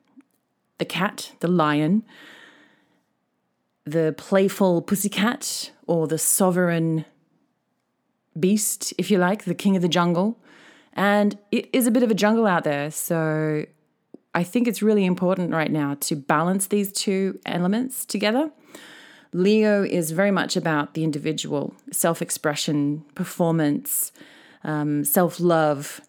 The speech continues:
um, grandiose fashion and, and beauty and meowing at the moon and all that kind of stuff. And so Aquarius is very much the opposite of that. It's very much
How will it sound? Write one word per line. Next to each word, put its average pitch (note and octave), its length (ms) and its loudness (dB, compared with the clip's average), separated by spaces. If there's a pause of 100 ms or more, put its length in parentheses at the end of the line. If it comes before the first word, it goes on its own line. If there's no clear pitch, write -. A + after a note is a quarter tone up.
(440)
um, D3 640 -2 (460)
grandiose F3 1040 2 (260)
fashion D#3 840 -2
and, C#3 440 -4
and C#3+ 640 -8 (640)
beauty F3+ 800 2
and D3 720 0 (240)
meowing F#3+ 720 4
at D#3+ 140 -2
the F3+ 60 0
moon F#3 500 4
and D3+ 100 2
all D3+ 80 2
that C#3+ 160 0
kind C#3 180 -4
of C#3 60 -2
stuff. - 380 -10 (800)
And E3+ 440 2
so E3+ 720 0 (220)
Aquarius F#3+ 500 2
is D#3+ 80 -2
very E3 160 -2
much D#3 220 -2
the D#3+ 100 -4
opposite E3 380 -4
of C#3 100 -8
that. - 180 -10
It's D#3 140 -8
very F3 180 2
much D#3+ 300 -2